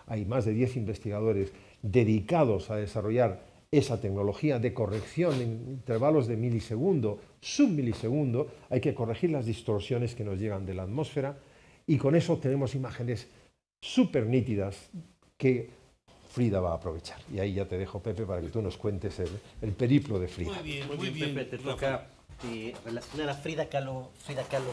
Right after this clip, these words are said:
Speaker 3: con Frida.
Speaker 2: <laughs> Bueno, voy a, voy, voy, voy a decir unas cositas, unas cositas antes. Muchas gracias por este,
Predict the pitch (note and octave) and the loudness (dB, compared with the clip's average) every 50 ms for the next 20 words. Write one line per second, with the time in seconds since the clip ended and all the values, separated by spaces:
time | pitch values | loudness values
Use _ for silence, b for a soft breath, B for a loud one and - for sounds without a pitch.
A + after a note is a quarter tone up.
0 | A#2 - B2+ A2+ A#2 - F3 C3+ B2+ - F#3 - - - - E3 - - - C3+ | -8 -8 -10 -10 -6 -6 -4 -4 -4 -4 -6 -8 -10 -10 -12 -12 -12 -12 -14 -14
1 | - F#2+ - - - - - - - - - - - - G#3+ G#3+ - - A#3 A#3+ | -12 -10 -10 -10 -10 -12 -14 -16 -18 -20 -20 -16 -10 -6 -6 -4 -2 -4 -2 -2
2 | A#3 A3+ A3 G#3+ F#3+ F3 G3 A3+ A3+ G#3 F3 G3 - A3 F#3+ G#3+ G3 G3 F#3 C#3+ | -2 -2 -4 -2 -4 -6 -6 -6 -6 -6 -6 -6 -6 -6 -8 -6 -6 -6 -8 -6
3 | - F#3 F#3 F3 F3 E3+ D#3+ D3+ C3+ - - B2+ - D#3 D3 C3+ B2+ C3 B2 A2 | -6 -6 -6 -6 -6 -6 -6 -6 -8 -10 -14 -14 -12 -12 -12 -12 -10 -12 -12 -12
4 | F#2+ - - - - _ _ _ _ _ _ - E3 D#3 C#3+ B2 - - B2 G#2 | -10 -12 -14 -14 -16 _ _ _ _ _ _ -10 -10 -8 -8 -10 -12 -14 -14 -12
5 | C3 C3 B2 C3 A#2 - - A#2+ A2+ A2 - A#2 A#2 A#2 D#3 F3 E3+ E3+ E3 D3+ | -10 -10 -10 -10 -12 -12 -12 -12 -12 -14 -14 -16 -14 -10 -10 -8 -8 -6 -8 -6
6 | D3+ D#3+ D3+ C3 - C#3+ A#2+ - - - - A2+ A#2 B2 - - - | -6 -6 -8 -8 -10 -12 -12 -14 -16 -18 -18 -16 -14 -14 -16 -16 -16